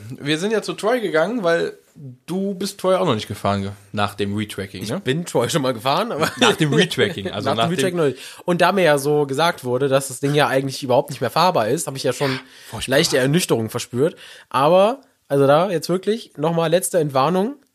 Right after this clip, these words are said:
Speaker 1: Ja.
Speaker 2: Er ist einfach nur geil.
Speaker 1: Äh, ja, also Entwarnung, das war wohl nur eine Momentaufnahme. Wir sind das Ding gefahren. Einmal beim Reinkommen, ne?
Speaker 2: Zwei oder dreimal sind wir
Speaker 1: Und dann
Speaker 2: gefahren, genau.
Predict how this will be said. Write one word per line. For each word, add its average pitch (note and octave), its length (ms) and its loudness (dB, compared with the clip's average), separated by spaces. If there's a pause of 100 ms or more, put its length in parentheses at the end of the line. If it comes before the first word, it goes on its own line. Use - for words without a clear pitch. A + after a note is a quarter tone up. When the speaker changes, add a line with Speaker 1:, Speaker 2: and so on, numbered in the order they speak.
(160)
Speaker 1:
Ja. B2 220 0
Speaker 2:
Er - 180 -8
ist - 100 -12
einfach A#2 220 -6
nur D3 100 2
geil. C#3+ 260 2 (280)
Speaker 1:
Äh, B2 200 2
ja, C3+ 200 0
also C3 160 2
Entwarnung, D3 500 2 (160)
das C3 300 -4
war C3 200 4
wohl C#3 120 4
nur D3 120 2
eine C#3+ 80 2
Momentaufnahme. A#2 800 0
Wir A2+ 80 -6
sind B2 140 -8
das A#2+ 160 -2
Ding C#3 160 -6
gefahren. C#3+ 520 2 (680)
Einmal C3+ 400 0
beim B2 180 4
Reinkommen, F#3+ 460 0
ne? A3 200 -2 (680)
Speaker 2:
Zwei E3 220 -4
oder G#3 140 0
dreimal A#2 300 0
sind C3 100 -2
wir F2+ 60 -4
Speaker 1:
Und F2 100 0
dann F#3+ 220 4
Speaker 2:
gefahren, G3 200 -6
genau. - 20 -20